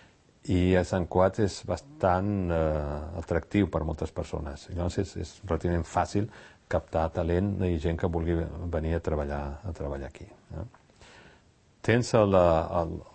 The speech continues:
una miqueta l'entorn, l'entorn de la universitat, tens l'entorn de, de, d'esade aquí a, a Sant Cugat, tens empreses del sector aquí, tot això fa que sigui una mena de, el que està de moda dir, un clúster, eh? Una mena d'entorn on és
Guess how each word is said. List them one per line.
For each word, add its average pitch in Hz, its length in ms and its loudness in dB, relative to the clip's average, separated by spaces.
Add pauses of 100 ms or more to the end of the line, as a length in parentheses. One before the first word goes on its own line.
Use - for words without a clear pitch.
(680)
una 98 160 -4
miqueta 92 320 2
l'entorn, 78 680 2
l'entorn 80 380 0
de 80 80 2
la 80 40 0
universitat, 113 720 0
tens 85 180 -4
l'entorn 78 400 -4
de, 78 120 -2 (160)
de, 76 160 -6 (160)
d'esade 80 560 0
aquí 78 320 -4
a, 69 100 -4 (540)
a 85 80 -8
Sant 80 240 -6
Cugat, 104 400 2
tens 87 240 0
empreses 78 480 0
del 76 160 -2
sector 80 580 -4
aquí, 110 380 0
tot 95 200 2
això 101 200 2
fa 104 320 6
que 90 80 0
sigui 87 280 -2
una 80 200 -2
mena 80 280 0
de, 73 200 -4
el 80 80 -6
que - 80 -8
està 82 240 0
de 78 80 -2
moda 82 200 0
dir, 87 120 2
un 80 160 -2
clúster, - 480 -4
eh? 113 120 -4 (640)
Una 104 240 2
mena 101 240 4
d'entorn 95 640 4 (100)
on 98 160 2
és 95 140 -2